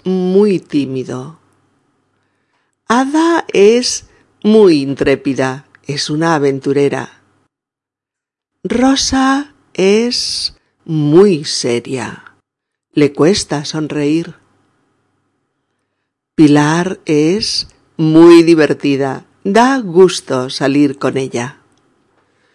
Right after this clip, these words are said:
Berta es poco social,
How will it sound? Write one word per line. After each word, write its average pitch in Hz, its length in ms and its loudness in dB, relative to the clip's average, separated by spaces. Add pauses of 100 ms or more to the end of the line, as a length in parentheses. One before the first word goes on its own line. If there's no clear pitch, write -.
(440)
Berta 175 800 2 (200)
es 175 220 2
poco 151 380 -4
social, 135 760 -8